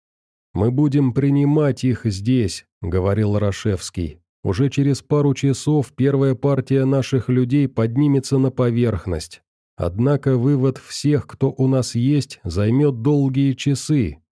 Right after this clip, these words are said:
возможно, даже несколько дней. В любом случае, у тебя будет время, чтобы вернуться.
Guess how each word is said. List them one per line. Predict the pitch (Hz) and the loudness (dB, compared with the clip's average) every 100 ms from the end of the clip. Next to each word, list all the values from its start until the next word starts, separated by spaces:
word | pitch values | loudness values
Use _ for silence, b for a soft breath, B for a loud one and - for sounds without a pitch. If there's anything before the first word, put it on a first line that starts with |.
| _ _ _ | _ _ _
возможно, | 85 98 104 156 139 139 | 0 0 2 2 2 2
даже | 135 143 127 139 | 2 0 2 2
несколько | 143 131 139 123 127 | 2 0 0 0 0
дней. | 110 110 120 107 78 - _ _ _ _ _ | 0 2 2 2 -2 -10 _ _ _ _ _
В | 90 | -2
любом | 98 127 151 | 0 2 0
случае, | 127 139 156 143 - 110 - | 0 0 2 2 0 0 0
у | 120 | -2
тебя | 131 131 143 | 0 0 0
будет | 127 151 127 107 | 2 2 2 0
время, | 104 135 147 127 | 0 2 2 2
чтобы | 98 - 127 131 | 0 -2 0 2
вернуться. | 131 139 139 139 - - 78 | 2 2 2 2 0 -4 -4